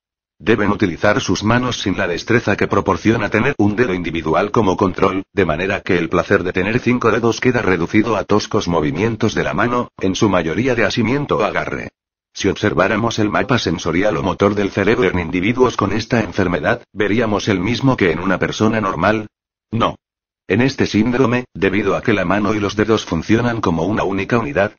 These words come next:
el cerebro jamás llega a crear territorios separados para cada dedo, así que solo existe una zona de la corteza asignada a la mano y los dedos en conjunto.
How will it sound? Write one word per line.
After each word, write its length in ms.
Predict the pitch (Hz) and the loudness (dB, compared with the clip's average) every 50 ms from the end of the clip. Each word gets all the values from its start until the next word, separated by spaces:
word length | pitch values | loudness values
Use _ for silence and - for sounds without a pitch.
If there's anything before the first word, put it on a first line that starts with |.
| _ | _
el 160 | - 95 87 80 | -4 -4 -4 -2
cerebro 440 | - 90 87 95 120 123 123 85 | -2 0 2 2 2 2 2 2
jamás 340 | - - 80 82 98 113 123 90 | 2 2 0 0 0 0 -2 -2
llega 360 | 92 104 107 120 113 104 95 | -2 -2 0 0 0 0 0
a 40 | 90 | -2
crear 360 | - 80 80 87 107 120 120 | -2 -2 0 0 0 0 0
territorios 640 | - 101 92 82 78 - 101 104 104 101 104 101 - | 0 0 0 0 0 2 2 2 2 2 0 0 0
separados 540 | - 80 69 - 80 85 101 98 98 92 - | -2 -4 -2 0 0 0 0 0 -2 -2 -2
para 240 | - 110 95 92 - | -2 -2 -2 0 0
cada 240 | - 87 78 78 | 0 0 0 0
dedo, 320 | 73 90 104 107 107 101 - - | -2 -2 0 0 0 -2 -2 -4
así 240 | 87 90 - 123 | -4 -4 -2 -2
que 120 | 120 - 92 | -2 0 0
solo 240 | - 127 131 92 90 | 2 2 2 2 0
existe 420 | - - - 113 107 - - 110 | -2 0 0 0 2 2 2 2
una 200 | 123 147 156 139 | 4 2 0 -2
zona 280 | - - 110 117 113 101 | 2 2 2 4 2 2
de 100 | 92 85 | 0 0
la 120 | 82 80 | -2 -2
corteza 500 | - 107 - - 120 120 120 - 120 104 | -2 -2 0 0 0 0 2 0 -2 -2
asignada 560 | 95 - - 82 85 85 92 107 110 110 107 | -2 -4 -4 -2 0 0 0 0 0 -2 -2
a 60 | 98 | -2
la 80 | 92 85 | -4 -2
mano 260 | 85 113 120 120 117 | -2 0 0 0 0
y 60 | 107 | 0
los 160 | 104 101 95 101 | -2 -2 -2 0
dedos 320 | 107 104 110 110 101 - | 0 2 2 2 2 0
en 120 | 92 82 | -2 0
conjunto. 600 | 76 - 95 90 - - 98 82 69 - 64 55 | 0 0 0 0 0 -2 -4 -4 -4 -6 -10 -10